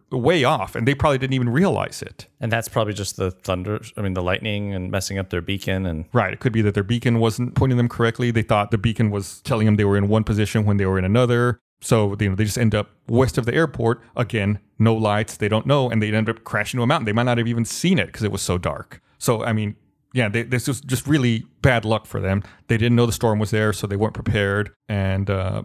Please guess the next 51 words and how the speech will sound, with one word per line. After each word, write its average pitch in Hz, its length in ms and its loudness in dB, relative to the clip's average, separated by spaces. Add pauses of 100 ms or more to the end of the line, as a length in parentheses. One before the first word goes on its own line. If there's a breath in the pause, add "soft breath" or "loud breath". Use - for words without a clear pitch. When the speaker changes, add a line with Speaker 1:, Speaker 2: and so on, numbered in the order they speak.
Speaker 1:
just - 180 -10
end 107 200 0
up, 104 200 -4
you 113 60 -12
know, 95 220 -12 (120)
tragically 107 440 -2
crashing 98 360 -4
into 104 200 -2
a 98 40 0
mountain 110 360 -4 (180)
because 98 300 -4
of 95 260 -8
poor 101 220 0
technology 104 580 -2
or 92 240 -4
re-, 110 320 -2
relatively 110 480 -2
primitive 131 400 0
technology 90 460 -6
compared 98 320 -2
to 98 80 -4
what 95 80 -4
we 95 80 -6
have 90 200 -4
now. 110 280 -2 (360)
I'm 120 80 2
sure 160 220 4
the 117 140 2
inevitable 110 360 2
question 127 400 0
you 107 80 2
ask 113 200 -2
yourself 101 320 -6
is, 98 260 -2 (440)
if 143 140 0
the 127 140 -2
N 120 140 2
D 113 100 0
B 113 180 2
and 110 80 0
A 113 140 0
D 113 160 2
F - 240 -4
are 107 80 2
normally 107 680 0 (280)
unreliable, 113 760 2
why 120 120 4
are 110 100 4
they 110 80 2
using 135 320 2
them? 92 240 -6